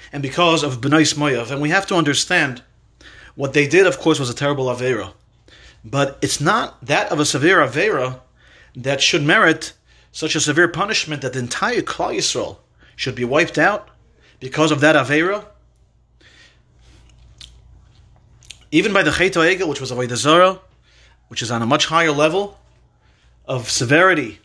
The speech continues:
than what they did over here. So there was no Gezeirah that Klal Yisrael would be wiped out. And yet here, for this type of an Aveira, says HaKadosh Baruch Hu, only through Pinchas, through his Mesiras Nefesh, was Klal Yisrael saved from destruction. Why?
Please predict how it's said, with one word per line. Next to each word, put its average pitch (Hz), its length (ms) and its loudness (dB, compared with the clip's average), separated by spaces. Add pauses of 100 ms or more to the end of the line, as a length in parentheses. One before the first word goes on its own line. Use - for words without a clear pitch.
(340)
than 135 160 -6
what 135 120 -6
they 135 80 -6
did 165 120 -2
over 165 160 2
here. 170 440 0 (1000)
So 160 120 -4
there 160 100 4
was 196 160 4
no 254 140 2
Gezeirah 165 380 2
that 143 120 -2
Klal 151 220 -2
Yisrael 139 240 -4
would 131 100 -2
be 123 100 -4
wiped 120 300 -4
out. 98 240 -8 (320)
And 139 140 0
yet 151 140 4
here, 233 360 4 (540)
for 135 100 -8
this 214 160 2
type 202 220 -2
of 175 100 -2
an 165 60 0
Aveira, 214 580 2 (920)
says 165 180 -2
HaKadosh 151 340 0
Baruch 190 280 4
Hu, 165 420 4 (180)
only 233 300 -2
through 220 160 -4
Pinchas, 175 640 -2 (140)
through 147 120 -4
his 165 120 0
Mesiras 170 400 0
Nefesh, 143 540 0 (340)
was 139 160 -4
Klal 165 320 2
Yisrael 147 340 2
saved 135 320 -4
from 120 140 -12
destruction. 110 560 -10
Why? 123 320 4